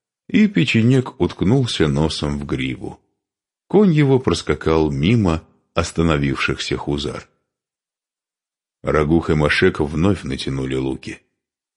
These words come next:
Две стрелы пропели над степью, и в диком поле стало ещё двумя всадниками меньше. А погоня ещё больше растянулась.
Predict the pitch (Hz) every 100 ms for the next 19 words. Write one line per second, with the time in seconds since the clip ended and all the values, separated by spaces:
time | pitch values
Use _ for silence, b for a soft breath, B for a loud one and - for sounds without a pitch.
0 | _ 69 76 87 85 - 87 87 87 78
1 | 78 87 80 78 76 - - 113 113 117
2 | 117 113 _ _ _ - 98 87 135 123
3 | 104 139 127 110 - 120 110 104 90 82
4 | 80 - 143 170 113 107 87 85 - 69
5 | 67 67 65 69 67 62 57 - - -
6 | - _ _ _ _ _ _ _ _ _
7 | _ _ _ _ _ _ _ _ 87 95
8 | 107 101 104 185 180 175 160 156 - -
9 | 135 120 90 85 85 - 87 85 - -
10 | 78 55 50 - - -